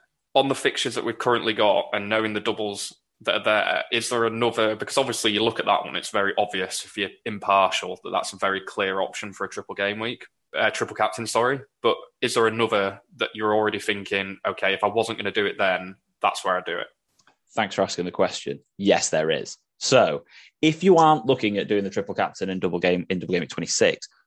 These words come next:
Speaker 2: what I would potentially suggest is that seems like a good week for the bench boost. Now, the reason why is that you will probably have some Villa assets.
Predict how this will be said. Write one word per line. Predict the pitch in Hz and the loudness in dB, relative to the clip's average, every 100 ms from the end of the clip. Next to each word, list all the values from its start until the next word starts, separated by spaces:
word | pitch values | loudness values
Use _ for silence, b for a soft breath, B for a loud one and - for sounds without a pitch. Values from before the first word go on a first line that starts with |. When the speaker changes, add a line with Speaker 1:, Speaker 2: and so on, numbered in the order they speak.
| - | -2
Speaker 2:
what | 110 - | 0 2
I | 104 | 0
would | 107 117 175 165 - _ - | 0 4 4 4 -4 _ -20
potentially | - - 127 147 - 127 113 | -12 -2 -2 -2 -2 0 0
suggest | - 95 104 127 - - - _ _ _ - | -2 -2 2 2 0 -12 -16 _ _ _ -4
is | 98 90 90 | -2 -2 0
that | 107 113 107 | 0 0 -2
seems | - 110 98 | 0 0 0
like | 107 - | -4 -4
a | |
good | - 104 | -4 -2
week | 101 110 - | 0 -2 -2
for | 104 | -6
the | 107 | 0
bench | 113 110 - | 0 0 0
boost. | 127 135 - _ _ _ _ _ _ _ _ B B B B B B _ _ _ - | 0 0 -14 _ _ _ _ _ _ _ _ B B B B B B _ _ _ -2
Now, | 107 98 82 76 _ _ b b - | 2 2 0 -6 _ _ b b -4
the | |
reason | 101 170 196 170 151 | 2 4 4 0 0
why | 110 107 87 73 - _ _ _ - | 2 2 0 -6 -12 _ _ _ -4
is | 107 98 | -2 2
that | 101 92 - - | 2 2 -2 -12
you | 107 110 110 | -2 0 2
will | 110 | 0
probably | - 175 170 165 156 | 2 2 2 0 0
have | 147 - | -2 -4
some | 127 | -2
Villa | 117 107 92 | 2 2 2
assets. | 90 - 78 - - | -2 -6 -10 -10 -18